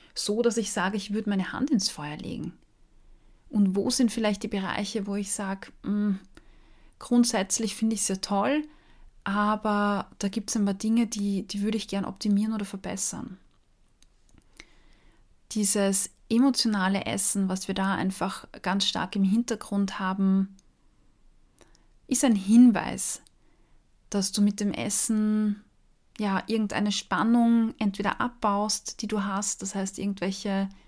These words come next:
ja, ähm, Anspannungen wie Traurigkeit oder Ärger oder eine gewisse Leere, weil etwas fehlt, ja, die du damit mit dem Essen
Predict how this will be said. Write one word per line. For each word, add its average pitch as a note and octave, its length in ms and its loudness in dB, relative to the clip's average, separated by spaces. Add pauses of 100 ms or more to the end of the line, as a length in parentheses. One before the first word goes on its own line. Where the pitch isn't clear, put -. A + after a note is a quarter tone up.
(600)
ja, G3 340 2 (160)
ähm, G3 420 0 (280)
Anspannungen G3+ 720 0
wie G3+ 120 -2
Traurigkeit G3 760 0
oder - 120 -6
Ärger G#3 520 -4 (440)
oder A#3 340 4
eine A3 160 0
gewisse A3 400 0
Leere, G3 640 0
weil F#3 140 -2
etwas - 360 -4
fehlt, - 640 -4 (960)
ja, F#3+ 160 -2
die F#3+ 120 -6
du G3 80 -8
damit G3+ 500 -2
mit G#3 160 0
dem F#3 100 -2
Essen G#3 500 -4